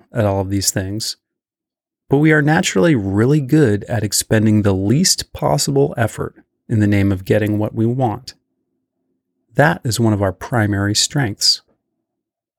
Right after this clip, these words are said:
perhaps even one of the guiding features of our evolution. Point and click.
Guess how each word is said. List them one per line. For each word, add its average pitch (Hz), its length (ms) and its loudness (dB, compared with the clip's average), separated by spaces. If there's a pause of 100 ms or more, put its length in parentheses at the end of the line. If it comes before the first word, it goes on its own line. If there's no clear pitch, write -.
(160)
perhaps - 400 -2
even 123 260 2
one 117 100 2
of 113 80 0
the 107 80 2
guiding 107 360 2
features 113 640 -2
of 107 220 -6
our 110 300 0
evolution. 113 680 -2 (1200)
Point 107 460 -6 (840)
and 104 220 -4
click. - 580 -14